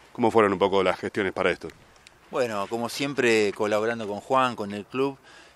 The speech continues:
Speaker 2: es una institución muy valiosa de la ciudad. Eh, los clubes forman un rol muy importante en la ciudad, cada uno en su sector. En este caso, bueno, en un lugar que, que también requiere, y requiere acompañamiento. Entonces,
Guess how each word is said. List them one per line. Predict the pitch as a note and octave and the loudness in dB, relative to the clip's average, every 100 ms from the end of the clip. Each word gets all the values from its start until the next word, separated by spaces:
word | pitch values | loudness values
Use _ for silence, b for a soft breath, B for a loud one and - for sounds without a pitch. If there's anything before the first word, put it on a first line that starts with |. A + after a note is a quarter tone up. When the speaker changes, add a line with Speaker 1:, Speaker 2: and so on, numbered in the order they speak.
| - | -10
Speaker 2:
es | G2 - | -8 -8
una | G2+ | -10
institución | G2 F2 F#2+ A#2 A2+ A2 G#2+ G2 | -12 -14 -10 -4 -4 -4 -8 -10
muy | F#2 G#2 | -8 -6
valiosa | G#2 G#2 A2 - | -4 -2 -4 -4
de | G2 | -6
la | |
ciudad. | - A2 C3 D3 D3+ | -6 -4 0 2 0
Eh, | A#2+ G#2 F#2+ F#2 | -2 -4 -4 -4
los | F#2+ G2 | -6 -8
clubes | - C3+ D3+ A#2+ G#2 - | -6 -2 0 0 -2 -6
forman | - G#2+ G#2 G2+ | -8 -6 -6 -6
un | G2+ | -8
rol | G2 G#2 | -6 -6
muy | G2+ G#2+ | -6 -8
importante | G2 G2 - G#2 F#2+ | -8 -8 -8 -8 -8
en | |
la | F#2 | -10
ciudad, | - G#2+ B2 C3+ | -10 -4 0 0
cada | - G2 G2 | 0 -2 -2
uno | G2+ F#2+ | -4 -10
en | |
su | - | -14
sector. | F#2+ G2+ - B2+ C3 | -14 -14 -10 -6 -6
En | A2 | -6
este | F#2+ F#2+ | -10 -8
caso, | A#2 A2 G2 | -8 -6 -6
bueno, | G2+ F2+ - b b b b - | -8 -10 -16 b b b b -16
en | F#2+ | -12
un | G2 | -8
lugar | F#2+ G2+ G#2+ | -4 -2 -2
que, | - F#2+ F2 | -4 -8 -8
que | - | -10
también | - G2 A2 G#2 | -10 -8 -8 -8
requiere, | G2+ E2+ G#2 A#2 C#3 b b b | -10 -8 -6 -4 -6 b b b
y | G#2 | -10
requiere | G#2+ C#3+ C#3+ | -6 0 0
acompañamiento. | A#2+ A2+ G#2+ G#2 F2 F2 | 0 -2 -2 -6 -8 -12
Entonces, | G2 A#2 A2+ - | -8 -6 -6 -10